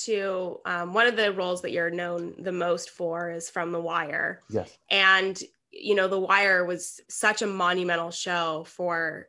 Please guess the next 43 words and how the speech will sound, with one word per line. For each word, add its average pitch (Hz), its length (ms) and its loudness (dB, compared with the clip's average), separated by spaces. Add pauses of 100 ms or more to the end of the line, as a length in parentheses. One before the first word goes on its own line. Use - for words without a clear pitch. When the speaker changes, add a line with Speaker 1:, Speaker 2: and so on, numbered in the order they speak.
Speaker 1:
I 170 60 -8
mean, 175 160 -6
so 196 180 -2
many 175 220 -2
reasons, 170 320 -6
and 170 160 -6
such 196 240 0
an 180 40 -4
incredible 160 440 -6
show. 160 400 -10 (500)
Um, 202 300 2 (120)
but 226 280 2
I 233 160 4
would 240 100 0
love 339 220 2
to - 180 0
ask 196 320 2
you 196 160 0
about, 175 460 0 (880)
you 226 100 4
know, 220 100 8
that, 240 300 4
that's 240 260 2
a 262 60 4
show 202 260 2
that's 196 240 0
so 202 300 2
much, - 580 0 (460)
sometimes 220 560 2
overtly 202 560 4
and 196 140 4
some 202 240 0
more 185 260 0
as 185 100 -2
an 175 60 -4
undertone, 180 880 -2 (300)
about 196 680 4 (180)
the 185 200 -2
systemic 190 760 0 (180)
problems 190 680 2
in 175 180 -2
our 170 160 0
society. 185 800 -6